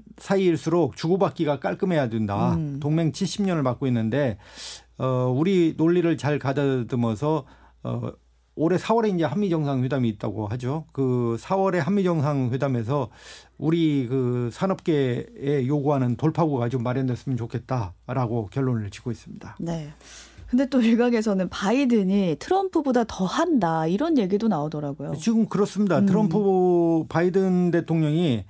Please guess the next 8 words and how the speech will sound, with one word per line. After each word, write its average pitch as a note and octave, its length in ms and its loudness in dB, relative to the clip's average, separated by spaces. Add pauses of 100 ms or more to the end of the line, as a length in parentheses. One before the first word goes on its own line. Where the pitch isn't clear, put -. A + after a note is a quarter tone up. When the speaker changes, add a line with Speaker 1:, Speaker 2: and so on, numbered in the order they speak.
(420)
Speaker 1:
아주 E3 260 0
지금 E3 160 2
우방국들의 F3+ 720 0
어깨를 D#3+ 500 2
끌어안고 D#3 760 0
대중 E3 280 0
수출을 D3 1040 0
더 C#3 380 -2